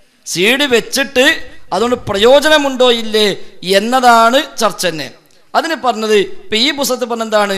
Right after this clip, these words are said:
സി ഡി വെക്കുന്നതിനെ പറ്റി ഒരു ചോദ്യമുണ്ട്. ഒരു മിനിറ്റ്, ഞാൻ പേജ്, പേജ് നിർത്താട്ടെ. ഇതാ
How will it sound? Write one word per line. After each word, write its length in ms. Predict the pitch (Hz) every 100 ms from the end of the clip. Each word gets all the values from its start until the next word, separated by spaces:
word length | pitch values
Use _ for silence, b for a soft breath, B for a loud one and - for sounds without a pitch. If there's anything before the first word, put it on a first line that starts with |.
| 185 - - _ _ -
സി 140 | 196 240 277
ഡി 60 | 269
വെക്കുന്നതിനെ 340 | 254 226 226 226
പറ്റി 160 | 214 247
ഒരു 60 | 240
ചോദ്യമുണ്ട്. 340 | 254 262 226
ഒരു 1300 | 170 - - - _ _ _ _ _ _ _ _ 123 -
മിനിറ്റ്, 160 | 120 120
ഞാൻ 60 | 123
പേജ്, 160 | 123 123 -
പേജ് 160 | 127 135
നിർത്താട്ടെ. 340 | 135 - 117 - _ - - _ _ _ _ _ _ _ _
ഇതാ 140 | -